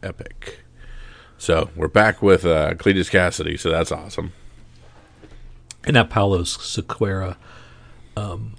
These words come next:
Speaker 2: Quis-, what is, what is his name? Paolo Sequeira,
Speaker 1: Mm-hmm.
Speaker 2: um, cover. Uh,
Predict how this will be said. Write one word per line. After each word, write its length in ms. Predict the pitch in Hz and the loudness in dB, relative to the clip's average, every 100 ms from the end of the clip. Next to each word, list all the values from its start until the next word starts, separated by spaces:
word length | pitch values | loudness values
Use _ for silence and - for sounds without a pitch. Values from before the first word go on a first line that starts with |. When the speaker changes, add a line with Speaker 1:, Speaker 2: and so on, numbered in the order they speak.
| - - - - - - | -20 -20 -20 -20 -20 -10
Speaker 2:
Quis-, 300 | - - - | -8 -6 -8
what 140 | - 92 | -6 -4
is, 140 | 101 | -4
what 120 | 123 | -4
is 60 | 123 | -2
his 160 | 139 | -2
name? 200 | 143 139 | -2 -2
Paolo 540 | - 135 123 120 117 113 | -2 -2 0 2 2 0
Sequeira, 800 | - 107 - 107 101 98 92 92 | -2 -4 0 0 2 0 -2 0
Speaker 1:
Mm-hmm. 320 | 85 82 90 | 0 2 0
Speaker 2:
um, 280 | 92 90 87 | -2 -6 -8
cover. 440 | - 92 92 82 - - - - | -4 -2 0 -2 -8 -18 -14 -8
Uh, 160 | 98 | -8